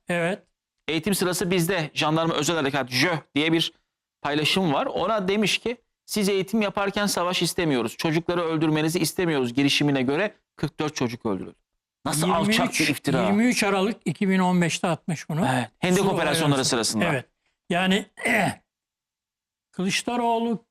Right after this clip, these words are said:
Speaker 1: küreselci ama o küreselcinin hepsi Türkiye'nin milli menfaatlerine karşı adamlar.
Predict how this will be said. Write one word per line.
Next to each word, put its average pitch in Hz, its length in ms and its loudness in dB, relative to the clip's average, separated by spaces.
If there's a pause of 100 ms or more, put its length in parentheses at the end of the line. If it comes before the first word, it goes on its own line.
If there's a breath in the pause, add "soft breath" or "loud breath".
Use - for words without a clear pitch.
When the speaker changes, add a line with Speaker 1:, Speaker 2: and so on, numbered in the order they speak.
Speaker 1:
küreselci 208 680 0
ama 240 260 2
o 170 100 0
küreselcinin 196 720 2
hepsi 214 540 -2 (800)
Türkiye'nin 190 1300 -2
milli 175 360 4
menfaatlerine 170 760 0
karşı - 400 -2
adamlar. 120 480 -6